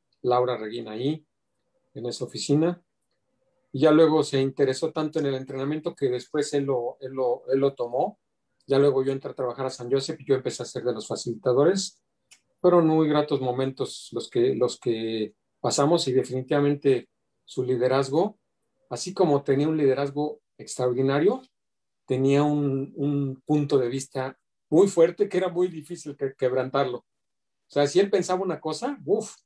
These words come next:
casi, casi que era como que imposible hacerle pensar otro punto de vista. Y yo siempre le decía, "Acuérdate que existe tu verdad, mi verdad y la verdad". Y se me quedaba <laughs> viendo, ¿no? Como diciendo, "Este loco".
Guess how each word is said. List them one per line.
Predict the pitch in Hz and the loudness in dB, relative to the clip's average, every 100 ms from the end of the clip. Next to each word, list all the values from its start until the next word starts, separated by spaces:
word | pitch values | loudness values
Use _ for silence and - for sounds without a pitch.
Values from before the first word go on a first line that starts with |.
| _ _ _ _ | _ _ _ _
casi, | 156 165 196 | 0 0 -2
casi | - 139 190 | -2 -2 -2
que | 165 | 0
era | 170 | 2
como | 165 151 143 | 2 2 2
que | 139 | 2
imposible | 143 135 147 147 180 175 156 139 _ _ - | -2 0 0 2 0 4 4 2 _ _ -8
hacerle | 139 165 165 - | 0 2 2 -2
pensar | 143 139 160 | -2 0 0
otro | 160 156 147 | 0 -2 -8
punto | 160 151 156 | -8 -4 -2
de | 135 | -2
vista. | 147 - 233 - _ _ _ - | -4 -6 -10 -10 _ _ _ -4
Y | 165 | 0
yo | 170 | 2
siempre | 175 170 | 2 2
le | 156 | 2
decía, | 151 170 175 | 2 2 0
"Acuérdate | 165 233 233 196 | 0 0 0 -2
que | 143 | -6
existe | 143 196 190 202 | -12 -12 -6 -2
tu | 170 156 | 2 4
verdad, | 151 180 220 - | 6 6 2 -2
mi | 156 160 | -2 0
verdad | 156 165 208 - | 2 2 2 -2
y | 143 | -2
la | 143 | -2
verdad". | 147 143 156 - _ _ _ _ _ _ _ _ - | -2 -2 -4 -4 _ _ _ _ _ _ _ _ -18
Y | |
se | 135 135 | -12 -8
me | 135 | -2
quedaba | 139 143 147 | -2 0 0
<laughs> | |
viendo, | 139 175 143 | 0 -2 -4
¿no? | 139 202 - _ _ | -6 -12 -18 _ _
Como | - 135 | -6 0
diciendo, | 135 147 143 | 0 2 2
"Este | 139 - 131 | 2 4 0
loco". | 123 135 135 - | 4 2 0 -8